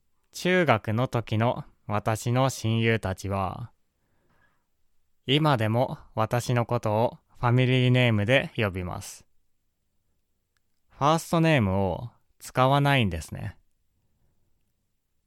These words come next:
彼らは上の名前で私のことを呼びます。もし彼らが下の名前で呼んできたら、ちょっと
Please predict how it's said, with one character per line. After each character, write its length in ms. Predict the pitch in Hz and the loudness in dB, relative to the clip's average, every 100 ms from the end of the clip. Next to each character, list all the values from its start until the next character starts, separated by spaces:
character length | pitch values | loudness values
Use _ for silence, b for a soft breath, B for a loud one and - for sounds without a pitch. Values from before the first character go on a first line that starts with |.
| _ _ _ _ _ _ _ _ | _ _ _ _ _ _ _ _
彼 260 | 120 110 | -2 0
ら 140 | 95 95 | 0 0
は 320 | 107 127 - _ _ _ - | -2 -2 -10 _ _ _ -6
上 320 | 110 135 156 | -2 2 2
の 160 | 160 | 2
名 160 | 151 147 | 2 2
前 260 | 143 135 127 | 2 2 2
で 260 | 135 160 - _ - | 2 0 -12 _ 0
私 440 | 110 120 113 117 | 0 2 -2 0
の 120 | 113 | 0
こ 160 | - 113 | 0 -2
と 200 | 117 131 | 2 4
を 80 | 143 | 4
呼 120 | 101 | 2
び 120 | 90 | -2
ま 180 | 87 101 | -8 -10
す。 240 | - - _ _ _ _ _ _ _ _ _ _ _ _ _ _ _ _ _ _ _ _ _ _ _ _ - | -14 -20 _ _ _ _ _ _ _ _ _ _ _ _ _ _ _ _ _ _ _ _ _ _ _ _ -4
も 160 | 117 143 | 0 0
し 160 | - | -2
彼 300 | - 131 151 | -2 2 4
ら 160 | 101 92 | 2 0
が 420 | 101 92 101 117 _ _ _ | -2 -2 -6 -12 _ _ _
下 280 | - - 139 | -12 0 2
の 140 | 165 | 4
名 160 | 165 156 | 4 4
前 300 | 151 151 147 | 4 4 4
で 180 | 151 120 | 4 4
呼 120 | 127 | 2
ん 60 | |
で 120 | 135 151 | 2 -2
き 100 | - | -2
た 140 | 104 | 0
ら、 440 | 101 95 73 107 _ _ _ _ _ _ - | 0 0 -2 -8 _ _ _ _ _ _ -4
ち 120 | 185 | -2
ょ 20 | |
っ 100 | 185 _ | -2 _
と 320 | 127 131 156 | 2 2 0